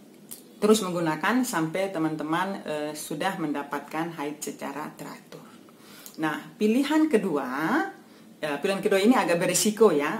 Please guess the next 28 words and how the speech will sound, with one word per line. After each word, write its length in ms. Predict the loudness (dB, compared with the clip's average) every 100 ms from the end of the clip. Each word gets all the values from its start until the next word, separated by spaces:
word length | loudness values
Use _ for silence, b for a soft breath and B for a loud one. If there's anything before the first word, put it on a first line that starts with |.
| -4
artinya 320 | -2 -2 0
berisiko 480 | 0 0 -2 -2 0
kebobolan. 800 | 2 2 2 -2 -2 -8 -12 B B B -20 -20 -20 -20 -20 -20 -6
Nah, 240 | 0 0 0 0
teman-teman, 640 | 4 4 4 4 4 2 -2
eh, 260 | -4 -2 -2
pilihan 240 | 4 4 6
kedua 240 | 6 6
ini 400 | 8 6 8 6
bisa 320 | 6 4 2
teman-teman 640 | 2 -2 -2 -2 -2 -4 -4
pilih 400 | -4 2 2 0 B B B
apabila 480 | 0 2 4 4 4
selama 640 | 2 2 4 6 4 2
teman-teman, 880 | 0 -2 -4 -4 0 2 2 0 -4
eh, 240 | -2 0
menggunakan 640 | 2 0 0 -2 0 -2 -2
K 80 | -2
B 80 | -2
suntik 320 | -4 -4 -6
tiga 240 | -6 -4 -2
bulanan, 480 | -2 -4 -2 -2
teman-teman 560 | -2 -4 -4 -4 -6 -6
tidak 240 | -2 0
mendapat 1200 | 0 -2 0 2 2 2 0 0 -2 -6 -10 -14
haid 240 | 0 0 0
sama 240 | -2 -4
sekali, 400 | -6 -10 -12 -14